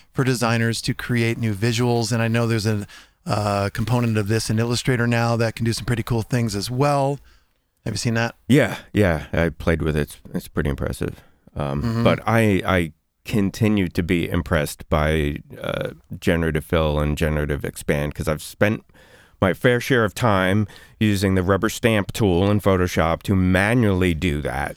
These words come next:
Speaker 2: And it
Speaker 1: Yeah.
Speaker 2: can be painstaking. And especially if there are, like,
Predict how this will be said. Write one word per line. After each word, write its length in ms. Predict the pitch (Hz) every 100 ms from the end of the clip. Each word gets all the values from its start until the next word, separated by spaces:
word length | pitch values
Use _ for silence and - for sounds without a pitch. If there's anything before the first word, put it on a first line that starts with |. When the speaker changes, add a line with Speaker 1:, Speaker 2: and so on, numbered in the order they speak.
| _
Speaker 2:
And 400 | 87 80 78 80
it 60 | - - 98
Speaker 1:
Yeah. 220 | 123 147 -
Speaker 2:
can 200 | 123 95
be 180 | 87 82
painstaking. 800 | - 117 107 - 87 78 78 78
And 120 | 78
especially 480 | 78 - 156 - 127
if 120 | -
there 200 | 104 92
are, 60 | 85
like, 360 | 87 82 -